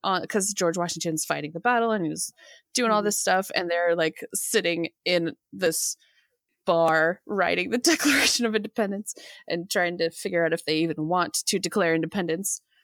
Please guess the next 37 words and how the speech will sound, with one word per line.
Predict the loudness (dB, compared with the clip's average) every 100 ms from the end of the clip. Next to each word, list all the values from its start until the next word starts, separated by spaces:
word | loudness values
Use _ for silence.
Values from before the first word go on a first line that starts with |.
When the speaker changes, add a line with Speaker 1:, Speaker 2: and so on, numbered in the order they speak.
| _ _ -20 _ _
Speaker 1:
And | -2 2
George | 4 2 4
Washington | 2 2 2 2
is | 2
writing | 2 2
these | 0 2
letters | 2 2 2
like, | 0 -6 _ _ _ _ _
"Hey, | -2 2 4 4 0 -6 _
all | 0 2 2
of, | 0 -10 -2
all | 0 0
of | -2
my | -6 -2
troops | -2 -2 -2 -2 -2
are | 0
dying, | 0 0 2 2 0 -2 -4
and, | -2 -2 -2
like, | -4 -4 -10 -20 _ -20 -20 _ -20 -20
we're | 0 0 0
eating | 0 2 2 4
our | 4 4
horses | 2 0 0 2 2 2 -2
because | -4 0 0
it's, | -2 -4 -2
like, | -2
really | -2 -2 2 0 0 -2
bad | 0 2
out | 2 0
here, | -2
you | -2 -2
guys. | 0 2 2 0 -2
Like, | -4
can | -6 -4
you | -2 -2
help | 0 0 2
us?" | 0 0 -4